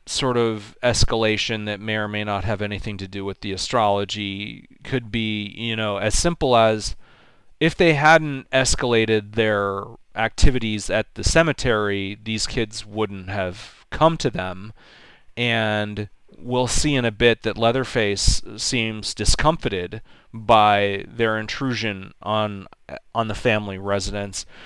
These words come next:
and is alarmed and hoping people will stop coming into their house. And, and so I, I think that maybe that whiff of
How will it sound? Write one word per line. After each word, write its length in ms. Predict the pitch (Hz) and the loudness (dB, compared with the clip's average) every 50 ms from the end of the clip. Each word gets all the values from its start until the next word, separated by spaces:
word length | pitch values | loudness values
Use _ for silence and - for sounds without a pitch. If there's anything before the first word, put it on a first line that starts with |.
| - - - - - _ | -20 -20 -20 -20 -18 _
and 640 | - 123 127 123 120 117 117 113 113 113 110 110 110 - - _ _ _ - - _ _ _ _ _ _ _ _ | -4 -2 0 0 2 2 0 0 -2 -4 -6 -10 -10 -12 -18 _ _ _ -20 -20 _ _ _ _ _ _ _ _
is 600 | - 131 127 123 120 117 113 104 - - - - - - - | 0 2 2 2 2 0 -2 -4 -4 -4 -6 -8 -10 -10 -4
alarmed 600 | - 131 117 123 127 139 165 180 156 127 113 107 | -4 -2 0 2 4 4 6 4 4 2 0 -2
and 320 | 104 104 104 107 107 85 87 | -4 -4 -4 -6 -12 -10 -8
hoping 640 | 110 113 147 147 - 143 135 127 123 117 110 104 - - | -2 -2 0 2 2 0 0 0 -4 -6 -8 -10 -8 -4
people 340 | 143 147 - - 127 120 | -4 -4 -2 -2 -4 -2
will 140 | 113 113 117 | -2 -2 0
stop 500 | - - - - 139 135 131 - - - - | 2 4 6 6 6 6 6 4 0 -6 -4
coming 280 | - 131 131 127 120 | -2 -2 -2 -2 -4
into 240 | 117 113 107 - 117 | -4 -4 -2 -2 0
their 160 | 104 104 98 | 0 0 0
house. 420 | 101 135 139 104 71 - - - - - - - - - - - - - - | 2 0 0 0 -2 -4 -10 -12 -14 -16 -20 -20 -20 -20 -20 -20 -20 -20 -8
And, 260 | - 117 127 131 131 - - | -4 -4 -4 -2 -4 -6 -4
and 180 | - 135 131 127 | -4 -4 -4 -2
so 340 | - - 170 156 151 139 131 | -2 2 4 6 6 6 4
I, 280 | - 123 135 139 127 - - | 4 4 4 8 8 8 8
I 120 | 131 131 | 6 2
think 320 | 123 - - 147 139 - - | 0 2 0 0 0 0 0
that 260 | 127 123 117 117 110 - _ _ _ _ _ _ _ _ - | 4 4 4 4 2 -2 _ _ _ _ _ _ _ _ -2
maybe 240 | 131 131 131 135 139 | 0 2 2 2 2
that 300 | 123 131 123 120 117 - - _ | 6 6 6 6 6 4 0 _
whiff 380 | - 117 117 131 131 - - 139 | -8 -2 0 0 0 0 0 -2
of 340 | 123 113 107 104 107 - | -2 -2 -2 -8 -16 -20